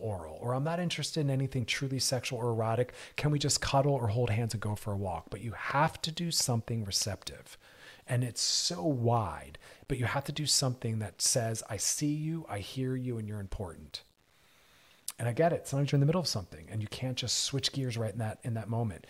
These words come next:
but call that out. "In the middle of something, I'll be right with you. Let me finish this quickly, then I'm all yours. Don't want to have penetrative sex, but I'm down to do this."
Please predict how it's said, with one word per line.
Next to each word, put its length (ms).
but 140
call 240
that 120
out. 380
"In 140
the 40
middle 180
of 60
something, 400
I'll 60
be 100
right 220
with 200
you. 140
Let 120
me 80
finish 320
this 120
quickly, 540
then 100
I'm 120
all 120
yours. 360
Don't 180
want 120
to 40
have 100
penetrative 520
sex, 340
but 120
I'm 100
down 260
to 120
do 140
this." 460